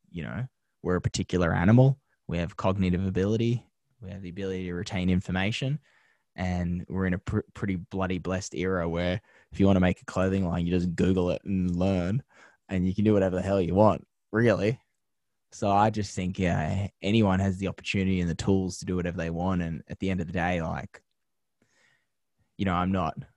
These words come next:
the best looking bloke in the world like Brad Pitt to land on my feet in that role. And I'm not six-foot-six and I can't slam dunk it, but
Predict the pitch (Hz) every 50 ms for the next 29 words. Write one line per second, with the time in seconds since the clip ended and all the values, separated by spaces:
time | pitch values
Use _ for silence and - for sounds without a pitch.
0 | _ _ _ _ _ _ _ - 147 - _ - 107 92 98 80 - - - 90
1 | - - 107 104 82 87 85 92 98 - 87 87 82 82 82 80 85 85 87 -
2 | - - - 67 67 - - - - 98 90 - - _ _ _ - - 104 92
3 | 92 92 92 92 90 87 80 - - - 87 87 78 78 78 80 87 98 - -
4 | 69 73 76 87 98 104 101 92 80 80 90 92 87 76 - - - 104 101 -
5 | - - - - - 104 90 - - 95 80 85 - - 90 76 - - - -
6 | 85 80 73 71 98 98 95 101 - - 76 90 107 - - - 92 73 -